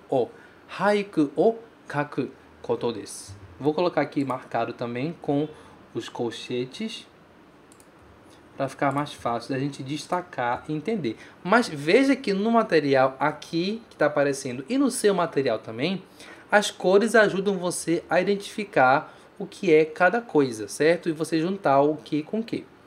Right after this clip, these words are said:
Bom, shimi wa, já falamos sobre isso bastante, não mudou desde o começo. Haiku o kaku,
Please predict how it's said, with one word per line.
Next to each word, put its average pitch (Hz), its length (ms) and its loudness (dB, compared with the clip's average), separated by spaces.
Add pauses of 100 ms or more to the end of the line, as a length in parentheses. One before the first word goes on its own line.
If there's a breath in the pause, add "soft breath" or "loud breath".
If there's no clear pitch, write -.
(400 loud breath)
Bom, - 200 2 (240 loud breath)
shimi 240 300 2
wa, 240 220 8
já 226 100 6
falamos 190 340 0
sobre 156 180 2
isso 139 140 -2
bastante, 185 580 -2
não 160 120 -2
mudou 139 380 0
desde 175 520 2
o 190 40 -4
começo. 139 640 -2 (500 loud breath)
Haiku 233 540 0
o 185 220 4 (200)
kaku, 151 440 -4